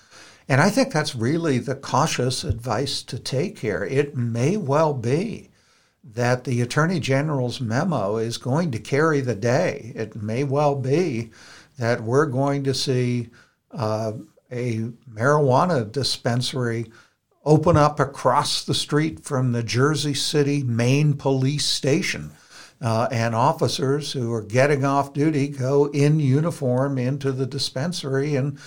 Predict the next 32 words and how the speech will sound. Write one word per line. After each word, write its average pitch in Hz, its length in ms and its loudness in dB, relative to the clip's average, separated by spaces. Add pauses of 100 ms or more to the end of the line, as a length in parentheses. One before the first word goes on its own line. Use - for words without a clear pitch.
(320)
buy 113 260 4
whatever 143 380 0
they're 160 100 -6
going 151 220 -2
to 156 60 -4
buy. 190 180 2
May-, 165 380 2 (140)
maybe 160 540 -4
that's 156 320 0
where 180 160 2
we're 180 120 0
gonna 165 200 -2
go. 151 380 0 (440)
And 131 520 0 (160)
it 123 220 -8 (200)
certainly 190 460 -2
may 143 240 2
be 151 300 0
that 135 220 -6
that's, - 480 -4 (240)
you 120 140 -6
know, 139 160 0
a 120 100 0
more 135 240 0
rational 127 540 0
policy 156 540 2
than 123 240 -2
what - 240 0
we've - 180 -4
got 147 260 4
right 151 240 2
now. 151 360 -2